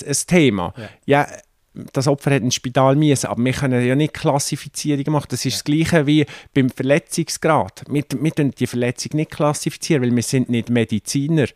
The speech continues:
Speaker 2: Okay.
Speaker 1: Wegen dem tun wir uns da wirklich neutral, möglichst einfach an Fakten, das Spita-, äh, das Opfer hat ins Spital müssen. Was ihr denn daraus macht, das ist euch überlassen.
Speaker 2: <laughs> Okay. Ähm,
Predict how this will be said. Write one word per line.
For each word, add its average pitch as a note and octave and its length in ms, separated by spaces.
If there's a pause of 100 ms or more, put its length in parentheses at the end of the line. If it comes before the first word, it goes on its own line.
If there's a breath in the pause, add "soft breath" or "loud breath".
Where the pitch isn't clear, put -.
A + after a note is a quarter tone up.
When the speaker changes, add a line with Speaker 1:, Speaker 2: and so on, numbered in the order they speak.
(200 loud breath)
Speaker 2:
Okay. A#2 140
Speaker 1:
Wegen A#2+ 120
dem D3 180
tun D3+ 160
wir C#3+ 100
uns C3 180
da C3+ 120
wirklich - 360
neutral, C#3+ 800
möglichst C3 500
einfach C3 600 (200)
an G#2+ 140
Fakten, A#2+ 440
das A2 160
Spita-, - 380
äh, A#2+ 100
das - 160
Opfer B2+ 320
hat G#2 100
ins G#2 180
Spital B2 560
müssen. D3 400 (480 loud breath)
Was A#2 200
ihr D#3+ 120
denn D3+ 180
daraus D3 240
macht, B2+ 480
das A#2+ 220
ist A2+ 140
euch A#2+ 260
überlassen. A2+ 640 (120)
Speaker 2:
<laughs> - 140
Okay. C#3+ 540 (960 loud breath)
Ähm, C3+ 420